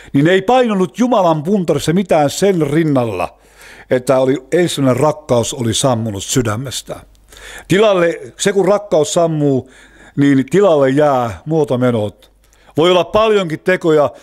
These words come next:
ja voi, ihmiset voi jopa kunnioittaa niistä teoista. Mutta jos Jumala sanoo, että niillä ei ole mitään merkitystä, niin niillä ei ole mitään merkitystä. Ja näinhän Jeesus tuolla seurakunnan sanoi. Mut Jumala on aina uusien alkujen Jumala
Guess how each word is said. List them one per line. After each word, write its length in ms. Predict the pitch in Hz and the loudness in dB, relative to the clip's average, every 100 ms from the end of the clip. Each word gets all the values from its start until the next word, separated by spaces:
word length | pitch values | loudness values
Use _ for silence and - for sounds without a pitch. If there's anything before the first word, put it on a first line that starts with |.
| - - | -20 -6
ja 80 | 131 | -2
voi, 180 | 143 160 | 0 0
ihmiset 440 | 190 156 143 143 | -2 -2 -4 -2
voi 140 | 165 170 | 0 0
jopa 200 | 156 147 | 0 -4
kunnioittaa 800 | 185 214 180 151 131 - 143 135 | -2 0 0 0 0 0 -2 -2
niistä 200 | 120 127 | -4 -4
teoista. 640 | 151 151 123 - - 110 _ - - - - | 0 0 0 -4 -12 -16 _ -20 -20 -16 -4
Mutta 240 | 139 135 | -4 0
jos 200 | 151 - | 0 0
Jumala 380 | 175 214 196 160 | 0 2 2 2
sanoo, 300 | - 170 151 | 0 0 0
että 140 | 135 139 | 0 0
niillä 180 | 151 | 0
ei 60 | 147 | 0
ole 100 | 135 | 0
mitään 300 | 160 156 131 | 0 0 0
merkitystä, 720 | 147 160 - 123 127 - 127 - - | 0 -2 -6 -12 -12 -14 -16 -20 -8
niin 120 | - 143 | 0 2
niillä 260 | 185 165 | 4 2
ei 220 | 180 185 | 2 2
ole 120 | 151 143 | 2 2
mitään 360 | 151 135 120 | 0 -2 -2
merkitystä. 720 | 123 139 123 123 143 - - - _ _ _ _ _ _ _ _ - - - - | 0 -2 -4 -12 -14 -14 -14 -20 _ _ _ _ _ _ _ _ -20 -20 -10 -2
Ja 200 | 123 127 | -2 -2
näinhän 360 | - 160 160 156 | -2 0 2 2
Jeesus 280 | 180 165 - | 0 -2 -2
tuolla 160 | 160 | 0
seurakunnan 540 | 139 180 170 147 135 127 | 2 2 2 0 0 0
sanoi. 460 | - 160 131 104 92 _ _ _ _ _ _ _ _ - - - - - - | 0 0 0 -4 -8 _ _ _ _ _ _ _ _ -20 -20 -20 -18 -10 -4
Mut 180 | 147 151 | -2 0
Jumala 380 | 214 226 196 | 2 2 2
on 100 | 170 | 2
aina 260 | 180 190 165 | 2 2 0
uusien 600 | - 208 196 - 151 151 | -2 -2 0 0 -2 0
alkujen 500 | 170 160 135 127 107 | -2 -2 -2 -4 -2
Jumala 420 | 151 131 104 90 | -2 -2 -4 -10